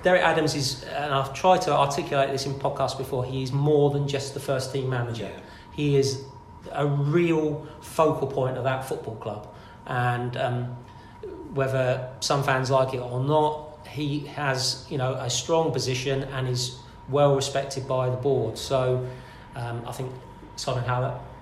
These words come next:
Speaker 1: has, has made it clear that, you know, certainly for the foreseeable future, you know, there, there won't be any change in manager. He sees Derek Adams as a very important asset for,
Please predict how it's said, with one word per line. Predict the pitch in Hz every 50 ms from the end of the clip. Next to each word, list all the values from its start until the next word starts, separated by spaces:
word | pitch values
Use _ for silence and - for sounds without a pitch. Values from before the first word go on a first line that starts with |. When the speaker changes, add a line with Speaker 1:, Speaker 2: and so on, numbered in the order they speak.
| - -
Speaker 1:
has, | 139 123 -
has | - - 127 113
made | 143 135 127 127 123
it | 127 123 -
clear | - 165 143 127 120 123 131
that, | 123 131 127 127 - - - - - - - - - - - -
you | - 120
know, | 117 123 131 127 - - - - - - - - - - - - -
certainly | - - - 170 147 139 135 127
for | 123 135 151
the | 123 135 135
foreseeable | 123 - 135 123 - 151 135 127 120 127 123
future, | 127 143 143 139 143 - 123 113 120 127 127 127 -
you | 139 135
know, | 127 127 131
there, | 127 139 131
there | 139 139 139 139
won't | 139 147 139 139 143 -
be | - 143 139 135 135
any | 131 135 135 127
change | - 143 143 143 139 139
in | 139
manager. | 139 147 151 143 127 - 117 117
He | 117 127 127
sees | 123 - 127 123 120 117 -
Derek | - 131 123 127
Adams | 127 127 127 127 127 123
as | 127 123 120 117
a |
very | 120 131 131 131 127 123 127 123 -
important | 139 123 - - 143 139 139 139 139 127
asset | 131 123 123 - - 123 127 -
for, | - 139 131 127 -